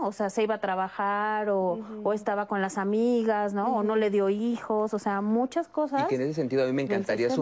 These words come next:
Speaker 3: sumar también justo que, o sea, decir el borrón y cuenta nueva para la segunda oportunidad no es suficiente.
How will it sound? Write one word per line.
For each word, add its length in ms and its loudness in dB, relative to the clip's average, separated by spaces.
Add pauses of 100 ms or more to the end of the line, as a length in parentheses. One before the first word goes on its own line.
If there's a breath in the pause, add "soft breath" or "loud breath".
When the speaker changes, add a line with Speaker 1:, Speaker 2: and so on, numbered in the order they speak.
(120)
Speaker 3:
sumar 120 -4
también 340 -2
justo 360 -4
que, 240 0 (320 soft breath)
o 20 -18
sea, 100 -4
decir 400 -2 (100)
el 140 0
borrón 420 0
y 60 -2
cuenta 360 -2
nueva 340 0
para 180 0
la 120 -2
segunda 360 -4
oportunidad 520 -2
no 80 0
es 60 -4
suficiente. 480 -6